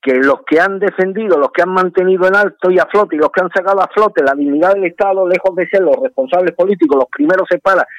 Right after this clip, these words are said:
los que estaban obligados a impedir el referéndum ilegal del uno de octubre,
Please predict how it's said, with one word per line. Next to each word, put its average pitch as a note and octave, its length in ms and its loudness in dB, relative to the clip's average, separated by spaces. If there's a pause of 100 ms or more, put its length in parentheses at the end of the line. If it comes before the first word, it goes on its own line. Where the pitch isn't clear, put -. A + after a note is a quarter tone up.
(160)
los D3+ 180 0
que E3+ 100 -2
estaban A3+ 320 0
obligados F3+ 480 0
a D#3+ 80 -2
impedir D#3+ 360 -6
el C3 120 -4
referéndum D#3+ 560 -2
ilegal E3 360 2
del A#2 280 0
uno E3 180 0
de E3 80 2
octubre, E3+ 320 0